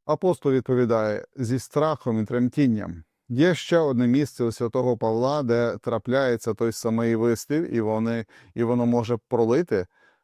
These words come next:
е, світло на це. "Раби, коріться панам своїм тілесним, згідно з теперішнім станом речей", хоч ви усвідомлюєте, що за якийсь час раб буде вільний від свого пана,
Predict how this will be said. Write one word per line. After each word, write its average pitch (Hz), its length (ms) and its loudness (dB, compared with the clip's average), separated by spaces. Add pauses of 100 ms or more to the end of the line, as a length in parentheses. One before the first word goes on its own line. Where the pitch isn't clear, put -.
(300)
е, 107 400 -2 (100)
світло 104 720 -4 (260)
на 117 160 -6
це. 107 340 0 (420)
"Раби, 143 600 2 (300)
коріться 165 680 2
панам 107 440 0
своїм 104 460 -4
тілесним, 127 840 -2 (540)
згідно 117 880 0
з 110 440 2
теперішнім 110 760 -2
станом 110 460 -2
речей", 123 440 0
хоч - 280 -4
ви 101 160 -2
усвідомлюєте, 110 920 0
що 104 460 -2
за 104 220 0
якийсь 104 380 -2
час 113 400 -2
раб 110 280 0
буде 110 280 0
вільний 113 320 0
від 95 140 -6
свого 101 320 -4
пана, 120 420 0